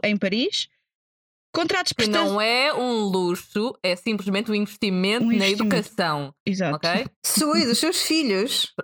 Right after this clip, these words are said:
Speaker 2: Atenção, vá, continua.
Speaker 1: É, ehm, hashtag arranjem um tio como o Carlos Santos Silva.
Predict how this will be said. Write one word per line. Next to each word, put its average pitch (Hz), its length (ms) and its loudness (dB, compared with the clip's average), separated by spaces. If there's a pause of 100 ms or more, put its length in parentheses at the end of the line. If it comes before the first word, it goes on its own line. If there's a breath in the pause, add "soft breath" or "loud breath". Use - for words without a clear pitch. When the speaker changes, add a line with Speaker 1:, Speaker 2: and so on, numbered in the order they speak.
(100)
Speaker 2:
Atenção, 190 520 -4
vá, - 120 -4
continua. 190 400 -6
Speaker 1:
É, 196 160 0 (680)
ehm, 180 200 0 (160)
hashtag 226 440 0
arranjem 220 440 0
um 220 80 2
tio 233 200 -2
como 220 180 0
o 214 60 -2
Carlos 220 240 -4
Santos 220 180 -2
Silva. 160 260 -2